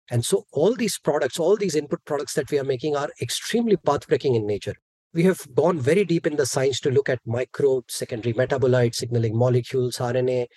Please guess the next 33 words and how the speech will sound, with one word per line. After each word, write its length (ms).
and 120
all 160
of 120
these 280
different 400
sort 120
of 100
sciences. 500
And 240
then 180
we 120
combine 500
all 140
these 160
sciences 400
to 120
then 220
say, 240
"How 440
can 200
we 280
then 180
produce 380
the 140
best 420
farm 360
inputs 520
that 220
the 200
planet 320
can 160
actually 500
consume?" 440